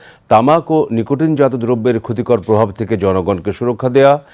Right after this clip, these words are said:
একই সঙ্গে বিড়ি উৎপাদন সংক্রান্ত পৃথক অধ্যাদেশ বাতিল করে একটি সমন্বিত আইন কাঠামো গড়ে তোলা এবং ই সিগারেট,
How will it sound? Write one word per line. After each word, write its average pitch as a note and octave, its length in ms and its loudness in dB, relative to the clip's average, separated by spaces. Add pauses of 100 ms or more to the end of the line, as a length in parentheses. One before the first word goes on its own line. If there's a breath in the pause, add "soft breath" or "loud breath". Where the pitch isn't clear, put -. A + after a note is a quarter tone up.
(240 loud breath)
একই B2+ 280 0
সঙ্গে A2+ 280 -4
বিড়ি A2 280 -2
উৎপাদন B2 520 -2
সংক্রান্ত A#2 420 -4
পৃথক A#2 420 -6
অধ্যাদেশ G#2 400 0
বাতিল F#2+ 340 -2
করে D2 300 -6
একটি A2+ 280 -4 (260 loud breath)
সমন্বিত C3 520 0
আইন B2 340 0
কাঠামো A2 420 -2
গড়ে G#2 260 -2
তোলা C#3+ 320 0
এবং B2 280 -4
ই D3+ 160 -2
সিগারেট, B2 460 -2